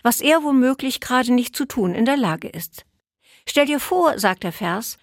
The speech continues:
"dass du in guter Kollegialität mit Gott handelst, sozusagen sein Kompagnon sein kannst. Du leihst dich ihm aus,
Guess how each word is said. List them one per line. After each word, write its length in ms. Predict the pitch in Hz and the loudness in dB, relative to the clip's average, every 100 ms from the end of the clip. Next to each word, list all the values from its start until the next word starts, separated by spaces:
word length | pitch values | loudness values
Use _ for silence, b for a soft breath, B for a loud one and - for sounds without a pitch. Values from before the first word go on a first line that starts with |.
| _ _ _ | _ _ _
"dass 180 | - 233 | 0 2
du 100 | - | 2
in 180 | 226 233 | 4 4
guter 300 | 254 262 240 | 4 4 2
Kollegialität 1000 | - 240 226 214 208 190 180 - 302 311 | 2 2 2 2 0 2 0 0 -2 -2
mit 160 | 185 - | -4 -2
Gott 240 | 170 - | -4 -2
handelst, 480 | 175 160 151 - - b b b | -2 -2 -4 -8 -12 b b b
sozusagen 680 | 233 233 214 185 180 185 | -2 0 0 2 2 0
sein 280 | 175 170 160 | -2 -2 -2
Kompagnon 640 | - 311 196 160 156 156 | 2 2 2 -4 -4 -6
sein 300 | - 180 160 | -4 -2 -2
kannst. 440 | - 175 175 - _ _ _ _ _ _ | -4 -10 -10 -14 _ _ _ _ _ _
Du 100 | 226 | 2
leihst 560 | 196 180 247 320 - 262 | 4 4 2 -4 -8 -6
dich 240 | 247 - b b | -8 -8 b b
ihm 320 | 247 277 311 - | 2 4 4 2
aus, 420 | 226 175 143 - | 0 2 0 -8